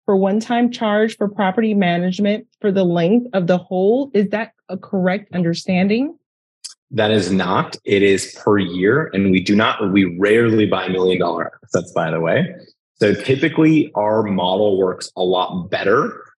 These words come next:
Speaker 2: when you have lower purchase prices, right? Uh, 'cause no one wants to pay sixty thousand dollars a year managing a property, right? It's usually not the, not the best thing to do. Um, so our average purchase price is roughly about five hundred to six hundred thousand.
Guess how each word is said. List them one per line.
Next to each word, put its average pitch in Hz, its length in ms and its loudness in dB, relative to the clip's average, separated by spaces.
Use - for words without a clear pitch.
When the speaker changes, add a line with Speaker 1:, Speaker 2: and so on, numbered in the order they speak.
Speaker 2:
when 98 340 2
you 95 160 2
have 90 400 -2
lower 101 340 2
purchase 90 400 -2
prices, - 560 -6
right? 95 300 0
Uh, 95 180 -2
'cause 92 180 0
no 113 140 0
one 120 120 2
wants 113 220 -2
to - 40 -6
pay 98 120 2
sixty 90 320 -2
thousand 87 240 0
dollars 85 320 0
a - 20 -2
year 85 120 0
managing 85 340 -8
a 85 60 -12
property, - 600 -10
right? 85 220 0
It's 82 120 -4
usually 87 280 2
not 80 220 -2
the, 80 180 0
not 82 160 -4
the - 80 -4
best - 240 -2
thing 80 120 -2
to 78 60 -4
do. 76 260 -8
Um, 92 480 -2
so 104 760 0
our 110 140 -2
average 123 480 -2
purchase - 320 -2
price 95 220 0
is 87 100 -4
roughly 92 300 0
about 85 320 -4
five 87 240 -2
hundred 90 220 0
to 78 40 -4
six - 220 -2
hundred 85 200 -4
thousand. 101 440 0